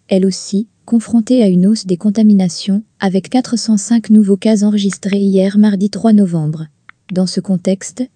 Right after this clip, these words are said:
la réouverture des frontières n'est plus à l'ordre du jour. Les autorités algériennes ont toujours conditionné leur réouverture à une amélioration de la situation sanitaire à la fois en Algérie et dans les pays du voisinage.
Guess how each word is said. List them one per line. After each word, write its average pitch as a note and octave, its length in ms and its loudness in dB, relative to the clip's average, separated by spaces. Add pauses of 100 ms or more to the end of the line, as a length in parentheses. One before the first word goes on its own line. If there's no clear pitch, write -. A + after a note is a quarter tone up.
la F#3 160 0
réouverture A3 640 0
des F#3 120 -2
frontières G#3+ 560 0
n'est G3+ 100 4
plus A3+ 300 0
à G3+ 60 2
l'ordre G3 340 0
du F3+ 140 -2
jour. E3+ 400 -6 (460)
Les F#3+ 220 0
autorités B3 500 2
algériennes G3 600 2
ont G3+ 80 4
toujours G#3+ 340 0
conditionné G#3 640 2
leur E3+ 140 0
réouverture G3+ 680 0
à F#3 60 2
une E3+ 160 0
amélioration G#3 720 2
de F3+ 100 2
la E3 120 0
situation G3+ 540 -4
sanitaire G3+ 640 0
à F#3+ 60 0
la E3+ 140 0
fois - 240 -2
en F#3+ 160 2
Algérie F#3 560 -2 (160)
et F#3+ 80 2
dans F3+ 100 0
les E3+ 140 0
pays G3 240 0
du A3 100 0
voisinage. F#3 720 0